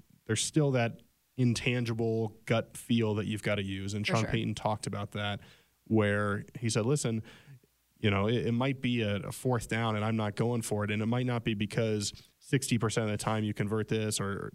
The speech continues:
Speaker 1: this number is here. It might be because my left tackle's getting beat all day," you know, referring back to a game he had when he coached the Saints. And
Speaker 2: Mm-hmm.
Speaker 1: so there's still that human element. I think
Speaker 2: For
Speaker 1: being
Speaker 2: sure.
Speaker 1: able to marry those together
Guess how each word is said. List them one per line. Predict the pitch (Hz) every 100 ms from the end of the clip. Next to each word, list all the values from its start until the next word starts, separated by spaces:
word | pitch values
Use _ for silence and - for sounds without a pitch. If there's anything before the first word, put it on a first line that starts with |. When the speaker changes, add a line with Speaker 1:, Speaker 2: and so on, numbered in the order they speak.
| -
Speaker 1:
this | 117 123 131
number | 120 117 110
is | -
here. | 123 117 117 - - - - -
It | 135
might | 160
be | 156
because | 139 143 123
my | 120
left | 123 123
tackle's | 143 131 127 98
getting | 107 104
beat | 110 101
all | 101
day," | 101 101 95 104
you |
know, | 101
referring | 101 107 - 120 107
back | 107 104
to | 110 98 -
a | 110
game | 110 107 104
he | - 113
had | 110 107 104
when | 110
he | 104
coached | - 110 -
the |
Saints. | - 120 117 107 101
And |
Speaker 2:
Mm-hmm. | 92 113 107
Speaker 1:
so | 101 - -
there's | 113 -
still | 127
that | 131 123
human | 139 120 110
element. | 104 107 104 101
I | 101
think | 120 110
Speaker 2:
For |
Speaker 1:
being | 120 117
Speaker 2:
sure. |
Speaker 1:
able | 110
to | 101
marry | 101 104 104
those | 101 98
together | 104 101 104 104 98